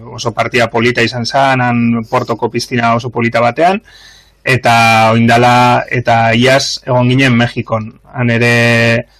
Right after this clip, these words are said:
ba, txapelketa bat jolastu genuen, eh, bertako klub batzuekin eta Mexikoko selekzioarekin.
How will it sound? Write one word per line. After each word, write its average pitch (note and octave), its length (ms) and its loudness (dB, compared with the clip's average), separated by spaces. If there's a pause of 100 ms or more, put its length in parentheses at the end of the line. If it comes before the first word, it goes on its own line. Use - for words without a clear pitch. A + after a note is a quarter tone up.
(160)
ba, A#2+ 140 0
txapelketa A#2+ 480 0
bat A#2+ 160 2
jolastu A#2+ 500 0
genuen, A#2+ 300 2
eh, A#2 340 2
bertako A#2+ 600 2
klub B2+ 180 0
batzuekin A#2+ 520 0
eta A#2 160 0
Mexikoko A#2 480 -4
selekzioarekin. B2 800 -2